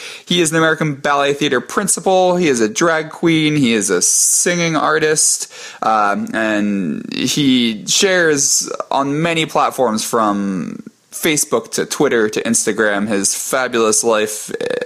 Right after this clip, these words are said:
and all of his, the variety of his artistic pursuits. Uh, so you can check him out on there. And then lastly, there's Derek Dunn, who I follow on Instagram, and he's a newly minted soloist that, uh,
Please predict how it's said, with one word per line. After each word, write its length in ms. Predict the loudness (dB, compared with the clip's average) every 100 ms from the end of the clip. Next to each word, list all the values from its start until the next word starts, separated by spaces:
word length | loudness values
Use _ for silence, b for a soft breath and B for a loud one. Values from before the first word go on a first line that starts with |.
| -8 -6
and 280 | -2 0 0
all 260 | 0 0 2
of 60 |
his, 300 | 0 0 0
the 140 | -2 0
variety 580 | 2 2 2 0 0
of 140 | 0 0
his 160 | -2
artistic 500 | -2 -2 -2 -2 -4
pursuits. 720 | -4 -2 0 -2 -2 -2 -4 B B B B B B B
Uh, 420 | 0 2 2 2
so 140 | 0 -2
you 80 | 0
can 120 | 0
check 180 | 0 0
him 80 |
out 120 | 0 2
on 80 |
there. 240 | 2 0 -2 -4
And 140 | -2
then 600 | 0 0 -2 -4 -6 -12 -16 -10
lastly, 720 | -4 0 2 2 2 0 2
there's 220 | 2 2
Derek 360 | 2 0 0 -2
Dunn, 360 | 0 2 0 -2
who 460 | 2 4 4 2 2
I 220 | 0 0
follow 260 | 0 2
on 140 | 0 0
Instagram, 680 | -2 -2 0 0 0 2 -2
and 240 | -2 -6 -4
he's 300 | 0 0 0
a 40 |
newly 280 | 0 2 2
minted 300 | 2 0 0
soloist 1040 | 2 2 2 2 -2 -6 -14 -14 -16 -4
that, 460 | 0 2 2 -2 -2
uh, 320 | -4 -4